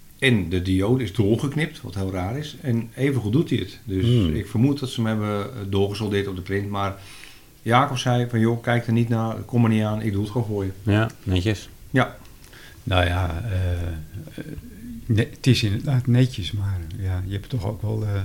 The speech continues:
Speaker 3: flink in de buidel voor moeten
Speaker 1: Ja,
Speaker 3: tasten, hè?
Speaker 1: dat was echt, echt
Speaker 3: Ja.
Speaker 1: niet goedkoop.
Speaker 3: Nee.
Speaker 1: Nee, nee, nee. Voor de, voor, voor, voor dat geld kun je ook een... Een, eh,
Speaker 3: Een
Speaker 1: leuke
Speaker 3: Dynascan kopen.
Speaker 1: een Dynascan
Speaker 3: <laughs>
Speaker 1: kopen bijvoorbeeld, ja.
Speaker 3: Ja.
Speaker 1: Ja,
Speaker 3: Ja.
Speaker 1: nee. Maar goed, dat, dat, dat, dat nemen ze ook, dat incasseert, eh, eh,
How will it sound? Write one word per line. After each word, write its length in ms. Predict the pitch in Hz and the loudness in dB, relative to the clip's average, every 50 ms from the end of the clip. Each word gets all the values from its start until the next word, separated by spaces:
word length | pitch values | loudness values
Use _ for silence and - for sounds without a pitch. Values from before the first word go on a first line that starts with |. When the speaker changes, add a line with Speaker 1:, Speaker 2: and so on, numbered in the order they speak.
| 107 117 - | -4 -8 -10
Speaker 3:
flink 300 | - - 120 117 110 101 | -6 0 2 2 2 2
in 80 | 95 | 0
de 60 | 107 | -2
buidel 340 | 104 98 104 107 107 107 98 | 0 2 2 2 2 0 -2
voor 140 | - - 95 | -2 -2 -4
moeten 220 | 90 87 90 - - | -4 -4 -6 -2 2
Speaker 1:
Ja, 160 | 208 220 220 | 4 4 6
Speaker 3:
tasten, 280 | 214 175 156 151 143 123 | 6 6 8 8 8 8
hè? 80 | 110 | 6
Speaker 1:
dat 80 | 110 98 | 6 4
was 120 | 98 98 - | 2 0 0
echt, 280 | 117 107 104 - - | 0 0 -2 -4 -2
echt 140 | - 120 117 | 2 6 8
Speaker 3:
Ja. 60 | 117 | 10
Speaker 1:
niet 80 | 120 123 | 10 10
goedkoop. 420 | 131 147 - 160 127 95 - - | 6 4 4 4 2 2 2 4
Speaker 3:
Nee. 140 | 127 120 113 | 6 6 6
Speaker 1:
Nee, 200 | 110 110 - - | 6 6 2 0
nee, 260 | 101 95 90 87 92 | -2 -2 -2 -2 -2
nee. 200 | 98 95 92 92 | -2 -2 -4 -4
Voor 120 | 95 101 98 | -4 -4 -4
de, 460 | 104 104 104 104 104 104 104 104 101 98 | -2 -2 -2 -2 -2 -2 -4 -4 -4 -6
voor, 100 | - 107 | -8 -8
voor, 120 | 101 107 92 | -8 -8 -4
voor 120 | 107 107 | -4 -2
dat 160 | 104 110 107 | -2 -2 -2
geld 240 | - - 117 110 - | -2 -2 -4 -4 0
kun 100 | - 117 | 0 0
je 60 | 110 | 2
ook 120 | 110 107 - | 2 0 0
een... 80 | 113 | 0
Een, 360 | 113 110 110 110 110 110 110 110 | 0 2 2 0 0 0 0 0
eh, 320 | 110 107 107 107 104 104 - | 0 0 -2 -2 -4 -4 0
Speaker 3:
Een 80 | - | 2
Speaker 1:
leuke 220 | 123 107 113 117 120 | 4 6 8 8 8
Speaker 3:
Dynascan 460 | 117 110 107 107 107 113 110 98 95 | 8 8 6 6 4 4 4 4 4
kopen. 380 | - 104 98 98 92 - 98 139 | 4 2 2 2 2 2 0 0
Speaker 1:
een 160 | 147 131 110 | 0 0 2
Dynascan 640 | 101 90 90 90 - - - 135 117 101 101 - | 2 2 6 6 6 6 6 6 4 6 6 4
Speaker 3:
<laughs> 60 | - 110 | 4 6
Speaker 1:
kopen 260 | 104 101 98 101 98 | 4 4 4 2 0
bijvoorbeeld, 400 | 101 98 101 101 98 98 98 98 | 0 0 2 2 2 0 0 2
ja. 60 | 117 139 | 4 4
Speaker 3:
Ja. 120 | 131 107 - 117 90 - - | 6 8 8 8 8 8 4
Speaker 1:
Ja, 200 | 160 170 117 - - | 6 6 4 4 2
Speaker 3:
Ja. 60 | 175 | 2
Speaker 1:
nee. 200 | 151 143 120 101 - - - - - - - | 0 0 0 -2 -4 -8 -14 -16 -16 -4 -2
Maar 100 | 131 127 | 0 4
goed, 200 | 151 160 151 156 | 4 4 4 4
dat, 200 | 139 120 123 123 | 2 0 2 0
dat, 140 | 127 - 123 127 120 123 131 - | 0 -2 -2 -4 -6 -6 -8 -6
dat, 480 | - 127 110 110 123 123 123 127 123 120 | -4 -4 0 2 2 2 0 -2 -2 -2
dat 160 | 117 110 117 | -2 2 4
nemen 260 | 123 127 127 135 127 | 4 6 6 6 4
ze 100 | 120 135 | 4 2
ook, 300 | 123 123 120 117 - - | 2 2 0 0 0 -4
dat 120 | - 113 - | -6 -4 0
incasseert, 580 | 139 131 120 - 120 - - 110 107 104 101 | 2 2 2 2 0 2 2 2 2 2 0
eh, 380 | - 117 110 - 120 110 104 104 | -2 -6 -6 -4 -2 -2 -2 -2
eh, 60 | 101 | -2